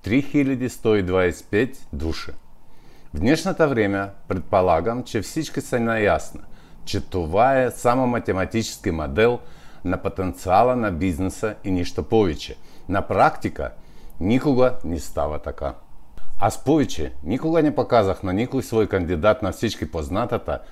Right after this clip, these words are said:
схема с кръгчетата. Още една самозаблуда,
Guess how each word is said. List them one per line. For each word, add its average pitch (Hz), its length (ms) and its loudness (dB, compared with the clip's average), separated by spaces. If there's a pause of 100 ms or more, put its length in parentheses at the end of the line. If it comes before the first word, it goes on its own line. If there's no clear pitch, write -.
схема 98 500 0
с - 80 -10
кръгчетата. - 680 -4 (400)
Още 127 520 2
една 98 500 0
самозаблуда, 85 880 -2